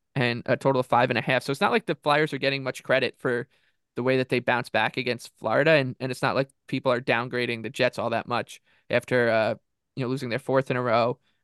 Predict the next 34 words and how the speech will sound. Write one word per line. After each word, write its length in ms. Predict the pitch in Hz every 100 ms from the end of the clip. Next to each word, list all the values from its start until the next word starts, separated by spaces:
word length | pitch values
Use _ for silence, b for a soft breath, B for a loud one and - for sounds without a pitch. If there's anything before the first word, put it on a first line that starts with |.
| -
They'll 100 | 127
be 60 |
without 380 | 117 - 123 -
Brendan 320 | 139 127 120
Dillon, 320 | 127 127 123 123
it 60 |
looks 180 | 127 -
like, 160 | 127 120
as 100 | 117
he's 280 | 131 123 -
gonna 200 | 120 120
be 140 | 123
suspended. 1040 | - - - _ _ - 160 160 160 151 - _ _ _ -
A 80 | 123
low 180 | 147 165
total 340 | - 160 151
here. 220 | 147 147
I 220 | 120 143 - -
think 180 | 147 143 _ -
this 280 | 139 - _ _
one 260 | 135 131 127
sets 260 | 131 -
up 220 | 127 - -
as 120 | 123
a 80 | 117
decent 400 | 127 123 113 107
bet 180 | 123 -
on 340 | 120 101 104 -
it 120 | -
to 80 | 110
go 100 | 113
past 300 | 131 92 -
sixty 260 | - -
minutes. 420 | 85 120 180 -